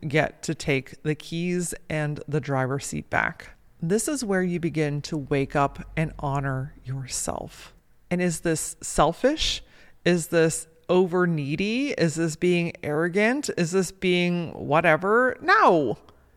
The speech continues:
That's all just more conditioned bullshit that's been fed to you. This is called truly nurturing yourself.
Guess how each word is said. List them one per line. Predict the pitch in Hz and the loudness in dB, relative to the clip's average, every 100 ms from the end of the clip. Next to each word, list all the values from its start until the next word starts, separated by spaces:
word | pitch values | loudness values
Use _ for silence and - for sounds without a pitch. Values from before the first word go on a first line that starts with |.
| _ _ - | _ _ 0
That's | 277 | 2
all | 294 269 302 285 | 6 10 10 10
just | 285 254 | 4 4
more | 247 262 | 4 6
conditioned | 294 247 262 262 233 | 4 4 4 2 0
bullshit | 262 302 - 165 | 0 0 2 4
that's | 170 170 | 2 0
been | 202 190 | -2 2
fed | 254 262 | 2 2
to | - 135 | 0 -4
you. | 62 62 - _ - - | -4 -8 -14 _ -12 0
This | 247 226 | 0 2
is | 277 | -4
called | - 220 180 | 2 2 2
truly | - - 202 208 226 214 202 - | -4 -2 0 2 2 2 0 -2
nurturing | 160 160 160 175 160 156 151 | 0 0 0 -2 0 -2 -4
yourself. | 143 151 - - 156 - - - | -6 -6 -2 0 0 0 -10 -20